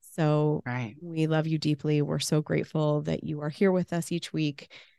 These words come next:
Speaker 1: and that you continue to support us in our journeys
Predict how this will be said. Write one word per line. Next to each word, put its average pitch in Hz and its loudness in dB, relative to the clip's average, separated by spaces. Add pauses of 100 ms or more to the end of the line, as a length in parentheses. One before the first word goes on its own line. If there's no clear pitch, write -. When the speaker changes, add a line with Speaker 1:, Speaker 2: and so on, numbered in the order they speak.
(300)
Speaker 1:
and 151 4 (160)
that - -4
you 156 -6
continue 160 -6
to - -6
support - -6
us 160 -6
in 156 -4
our 151 -4
journeys 160 -4